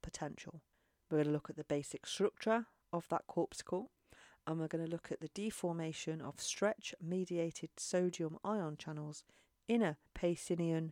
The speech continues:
corpuscle, which leads to the establishment of that generator potential, as I said. So,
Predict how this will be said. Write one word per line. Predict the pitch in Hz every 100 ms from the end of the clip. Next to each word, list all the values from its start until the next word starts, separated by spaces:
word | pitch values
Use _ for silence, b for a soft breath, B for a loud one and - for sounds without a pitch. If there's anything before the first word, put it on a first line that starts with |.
| _
corpuscle, | - 165 - - - 156 180 b b b b -
which | - -
leads | 160 156
to | -
the | 156
establishment | 151 - 160 - - 151 -
of | 143
that | 143 -
generator | - 143 143 143 -
potential, | - 139 131 - 139
as | 135
I |
said. | 135 139 135 - B B B B 71 B B B _ _ -
So, | - - 175 110